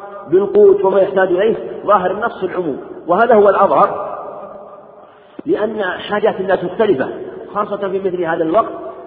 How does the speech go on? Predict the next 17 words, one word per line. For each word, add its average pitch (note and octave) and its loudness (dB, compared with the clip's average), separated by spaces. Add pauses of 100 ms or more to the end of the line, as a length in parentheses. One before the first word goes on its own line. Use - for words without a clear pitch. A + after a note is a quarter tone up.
(160)
الاحتكار G#3 0
يختلف B3 2
في F3 -4
سلع F#3 -2
كثيرة، A3+ 0 (540)
فلا A#3 0
يختص B3 -4
بالقوت، G#3+ -2 (380)
فقد G3+ -2
يكون G3 0
احتكار F#3 0
في E3+ 2
أمور F3+ 4 (260)
من D#3 -4
حاجات F3 -2
الناس، F3+ -2 (300)
مما، D#3+ -10